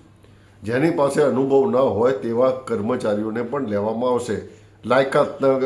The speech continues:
અ, શૈક્ષણિક લાયકાતના આધારે. હવે એના માટે એમ કહેવાય છે કે પહેલાં અમે જી પી એસ સીના આધારે આ બધું કર્યું હતું અને હવે જી પી એસ સી જ આ કાઢી કાઢ્યું, એટલે અમે પણ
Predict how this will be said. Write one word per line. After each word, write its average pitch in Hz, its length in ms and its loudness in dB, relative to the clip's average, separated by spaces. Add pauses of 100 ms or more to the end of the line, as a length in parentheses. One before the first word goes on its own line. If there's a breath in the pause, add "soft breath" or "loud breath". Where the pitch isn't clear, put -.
અ, 131 680 0
શૈક્ષણિક 143 560 0
લાયકાતના 131 440 2
આધારે. 110 520 -2 (640 soft breath)
હવે 156 100 2
એના 160 280 2
માટે 175 220 4
એમ 170 160 6
કહેવાય 156 180 4
છે 151 120 2
કે 151 100 -2
પહેલાં 143 340 4
અમે 143 180 2
જી 127 140 -2
પી - 180 -2
એસ 156 120 4
સીના 147 300 -2
આધારે 131 360 4
આ 135 160 4
બધું 131 320 -4
કર્યું 147 280 0
હતું 110 240 -8 (260 loud breath)
અને 123 100 0
હવે 139 120 4
જી 127 120 -2
પી 151 180 -2
એસ 143 180 2
સી 147 80 -4
જ 135 80 -4
આ 139 60 2
કાઢી 139 300 2
કાઢ્યું, 127 280 0
એટલે 127 120 0
અમે 127 140 2
પણ 131 300 -2